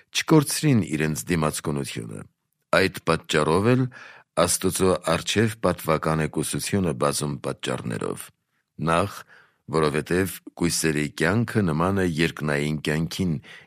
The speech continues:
ինչպես ասում է Մատթեոսը. «Երկնքի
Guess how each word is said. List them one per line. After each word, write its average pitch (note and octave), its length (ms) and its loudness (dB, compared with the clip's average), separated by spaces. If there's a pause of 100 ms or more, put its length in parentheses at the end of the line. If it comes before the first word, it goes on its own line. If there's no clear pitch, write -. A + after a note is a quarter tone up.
(160)
ինչպես E2 380 0
ասում E2+ 400 -2
է D#2 80 2 (100)
Մատթեոսը. C2+ 800 -4 (880)
«Երկնքի F2 880 2